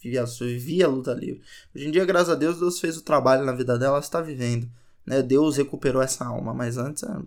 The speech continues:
porra, a nerdola irrecuperável. Mas é isso, fa-, vejam lá Elas Que Lutem, muito bom. Bruna participou do último episódio. Bruna,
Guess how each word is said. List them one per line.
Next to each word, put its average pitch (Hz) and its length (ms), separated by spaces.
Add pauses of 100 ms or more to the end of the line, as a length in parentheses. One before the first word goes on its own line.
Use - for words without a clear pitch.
porra, - 180 (560)
a - 60
nerdola 139 520
irrecuperável. 123 540 (580)
Mas 131 800
é 196 80
isso, 165 220
fa-, 165 340
vejam 165 400
lá 160 160
Elas 175 320
Que - 100
Lutem, 156 340
muito 156 200
bom. 147 320
Bruna 170 340
participou 151 420
do 143 60
último 143 200
episódio. 135 360
Bruna, 139 300